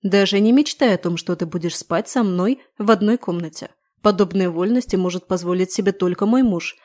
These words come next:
У нас, вампиров, очень суровые традиции. Не заставляй меня жаловаться на тебя королю". "Но ты же боишься Марты! Я не могу допустить, чтобы ты нервничала и переживала". Не сдавался Бронзовый.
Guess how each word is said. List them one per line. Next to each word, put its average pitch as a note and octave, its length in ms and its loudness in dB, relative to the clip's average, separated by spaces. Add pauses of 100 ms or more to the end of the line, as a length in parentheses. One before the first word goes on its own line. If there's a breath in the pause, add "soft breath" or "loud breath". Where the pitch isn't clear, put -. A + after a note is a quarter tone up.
(260 loud breath)
У A3 120 6
нас, A#3 240 6
вампиров, C#4 500 4
очень G#3 280 2
суровые A3+ 420 2
традиции. E3+ 720 -4 (100)
Не G#3 160 6
заставляй F#3+ 540 0
меня C4+ 260 6
жаловаться F3 480 -2
на F3 120 -2
тебя E3+ 200 -6
королю". F3 460 -4 (400)
"Но G3 180 2
ты G#3+ 140 2
же G3 100 2
боишься F#3+ 460 4
Марты! A3+ 480 2 (180)
Я G#3 160 6
не G3+ 120 4
могу G3+ 300 4
допустить, A3+ 460 2
чтобы F#3+ 280 0
ты F#3+ 120 0
нервничала F#3 640 2
и F3+ 100 2
переживала". F3 760 0 (460 soft breath)
Не A#3 160 6
сдавался G3+ 580 -2
Бронзовый. E3 600 -4